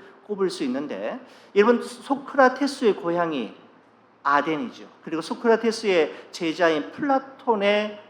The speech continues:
고향도 바로 아덴이었습니다. 여러분, 그리고 이 플라톤의 수제자이자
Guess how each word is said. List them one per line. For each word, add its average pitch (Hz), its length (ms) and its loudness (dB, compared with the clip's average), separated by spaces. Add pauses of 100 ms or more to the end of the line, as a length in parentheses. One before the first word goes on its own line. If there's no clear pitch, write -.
(160)
고향도 175 840 -2 (300)
바로 135 500 -4 (200)
아덴이었습니다. 135 1080 -4 (320)
여러분, 220 400 2
그리고 208 560 0
이 208 100 -8
플라톤의 262 920 0
수제자이자 190 1080 -2